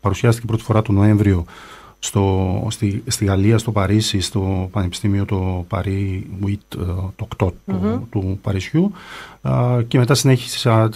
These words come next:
Speaker 1: την έδειξα στη Μυτιλήνη, παρουσιάστηκε στη Μυτιλήνη, στο, στη Χίο, στο νησί της Χίου και στην Κωνσταντζα της Γερμανίας. Α, παρουσιάζοντας ουσιαστικά τον άνθρωπο. Δηλαδή, και εμένα η, η σχέση μου και με τη φωτογραφία και ως ο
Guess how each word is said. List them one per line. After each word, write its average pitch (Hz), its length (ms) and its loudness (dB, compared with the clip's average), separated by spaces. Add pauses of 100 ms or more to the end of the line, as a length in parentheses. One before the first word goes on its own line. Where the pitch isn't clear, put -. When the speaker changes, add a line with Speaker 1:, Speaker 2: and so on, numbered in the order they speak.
(100)
Speaker 1:
την 110 200 2
έδειξα 113 320 2
στη - 180 -2
Μυτιλήνη, 104 540 2
παρουσιάστηκε 117 440 -2
στη 107 120 -4
Μυτιλήνη, 147 520 2
στο, 104 800 2
στη 98 160 -4
Χίο, 175 520 2
στο 123 100 -2
νησί 107 240 -2
της 113 120 -8
Χίου 190 380 0
και 160 100 0
στην 135 320 2
Κωνσταντζα 120 420 2
της 117 100 -4
Γερμανίας. 110 520 0 (640)
Α, 156 540 4 (240)
παρουσιάζοντας 170 500 4
ουσιαστικά 180 480 2 (480)
τον 165 200 6
άνθρωπο. 104 520 2
Δηλαδή, 117 240 4
και 135 100 0
εμένα 139 360 6
η, 127 280 4
η 120 180 2
σχέση 135 360 2
μου 131 60 4
και 123 100 4
με 117 100 6
τη 117 120 2
φωτογραφία 110 760 2
και 113 240 2
ως 113 300 0
ο 107 240 0